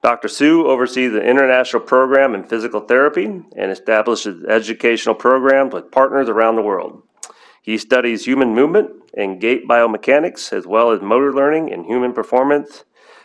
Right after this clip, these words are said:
with his research supported by the N I H, nasa, Nebraska Space Grant,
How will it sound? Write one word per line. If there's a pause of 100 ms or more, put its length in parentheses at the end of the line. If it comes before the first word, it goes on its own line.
with
his
research
supported
by
the
N
I
H, (260)
nasa, (180)
Nebraska
Space
Grant,